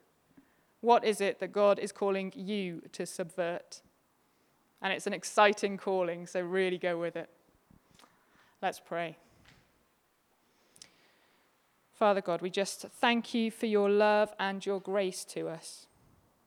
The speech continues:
We thank you for your goodness in sending your Son. We thank you for his death and resurrection so that we might know you. And God, we pray that you would show us your kingdom.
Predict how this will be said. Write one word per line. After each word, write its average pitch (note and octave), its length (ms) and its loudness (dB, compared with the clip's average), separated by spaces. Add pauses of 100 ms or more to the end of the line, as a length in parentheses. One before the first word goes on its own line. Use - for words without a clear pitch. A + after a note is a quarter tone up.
(760)
We G#3 80 -8
thank A3 340 0
you A3+ 80 -6
for - 100 -8
your G#3 160 2
goodness F3 580 -8
in F3 120 -8
sending F#3+ 480 -4
your F#3 160 -4
Son. D#3+ 400 -8 (1200)
We F#3+ 120 -12
thank G3+ 420 -2
you G#3 80 -8
for - 140 -14
his F#3 160 -8
death F#3 440 -2
and F#3+ 200 -2
resurrection F#3+ 640 -4
so F#3 140 -4
that F3+ 160 -4
we G#3 200 -4
might F#3 300 -4
know F3+ 160 -6
you. E3 320 -8 (1120)
And G3+ 140 -8
God, G#3 160 2
we G#3+ 80 -4
pray A3 240 0
that G#3 120 -4
you A3+ 180 -4
would A3 120 -2
show A3+ 340 2
us - 500 -2
your F#3+ 240 -4
kingdom. E3 500 -12